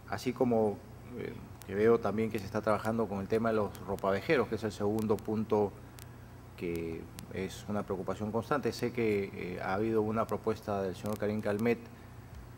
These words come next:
de formalizar a esta gente, pero es una propuesta que yo veo poco viable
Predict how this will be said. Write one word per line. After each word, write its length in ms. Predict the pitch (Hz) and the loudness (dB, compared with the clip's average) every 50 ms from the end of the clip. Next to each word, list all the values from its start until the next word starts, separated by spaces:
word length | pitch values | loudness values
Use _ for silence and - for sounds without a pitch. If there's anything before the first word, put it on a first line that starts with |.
| - - - - | -18 -16 -12 -8
de 120 | - 98 - | -6 -6 -4
formalizar 680 | - 110 104 98 101 101 101 101 - - 139 131 131 | -2 -2 0 2 2 2 0 0 2 6 6 6 6
a 40 | 127 | 6
esta 200 | 117 120 - 123 | 2 2 -2 -2
gente, 360 | - 127 127 117 - 131 123 | 0 0 0 2 2 0 0
pero 460 | 123 - 110 104 113 110 110 113 - - | 2 2 4 4 6 4 4 2 0 -2
es 300 | 127 143 - - - 156 - 139 | -4 -4 -6 -6 -10 -10 -6 -2
una 240 | 139 139 135 135 135 | 2 2 2 2 2
propuesta 400 | 120 - - 131 - - 135 127 | 0 0 0 -2 -2 -2 -2 0
que 120 | 117 110 110 | 2 2 4
yo 120 | 117 123 | 4 6
veo 280 | 123 127 131 131 127 123 | 6 8 8 8 6 6
poco 420 | - - 135 123 - 135 131 123 | 4 2 0 2 4 6 6 6
viable 560 | 113 120 123 127 127 123 117 110 107 104 117 | 6 6 8 8 8 8 6 6 4 2 -2